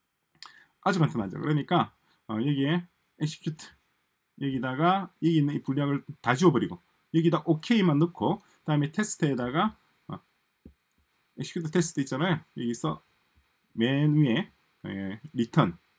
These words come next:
오케이 되는지 확인해 보면 되는 거잖아요. 그죠? 어, 그래서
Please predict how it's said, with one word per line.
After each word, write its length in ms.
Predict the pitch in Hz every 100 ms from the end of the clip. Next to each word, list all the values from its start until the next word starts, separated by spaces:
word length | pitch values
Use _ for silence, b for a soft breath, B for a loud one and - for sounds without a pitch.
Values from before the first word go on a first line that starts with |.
| _
오케이 260 | - - 180
되는지 320 | 123 123 127
확인해 260 | 151 156 127
보면 200 | 117 110
되는 180 | 98 92
거잖아요. 300 | 87 82 120
그죠? 180 | 131 175 - _ _ _ _ - _ _ -
어, 140 | 104 _
그래서 500 | 151 151 160 156